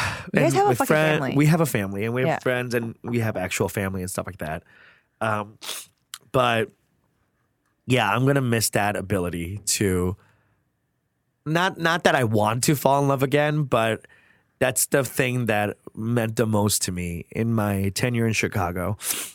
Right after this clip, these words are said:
Speaker 2: And I just wanted to, I actually only had nine things, and I wanted to do the tenth thing as that thing. Um, so yeah, people are here. <laughs> Who is that?
Speaker 1: I
Speaker 2: Someone
Speaker 1: don't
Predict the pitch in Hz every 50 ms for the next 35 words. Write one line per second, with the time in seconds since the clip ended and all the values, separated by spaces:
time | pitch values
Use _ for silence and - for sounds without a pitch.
0 | _ - - - - - 113 120 117 117 117 113 113 110 110 107 _ _ _ _
1 | _ _ _ _ _ _ _ - - 120 123 120 - - 135 123 123 117 - 127
2 | 107 - - 120 107 101 101 101 95 - - _ - - - - - 110 117 120
3 | 127 120 - - 131 123 110 110 110 104 90 107 98 95 92 92 95 92 - -
4 | 98 90 87 90 90 95 90 90 87 92 - 98 92 95 98 - 104 98 95 -
5 | - 101 92 87 90 - - - 90 87 90 - - 87 82 80 85 85 _ -
6 | _ _ _ _ _ - 82 82 82 87 90 76 71 - - 78 - - 98 _
7 | _ _ _ _ _ _ _ _ _ _ _ _ - - 107 107 101 98 95 92
8 | 92 95 95 101 - _ _ _ _ _ _ _ _ _ _ _ - - - -
9 | - - 120 110 107 101 98 92 - 117 107 123 127 123 120 117 117 123 117 107
10 | 110 117 110 - - - 185 165 - 202 190 165 156 170 202 208 180 185 208 -
11 | 156 139 127 123 120 - 143 - 151 156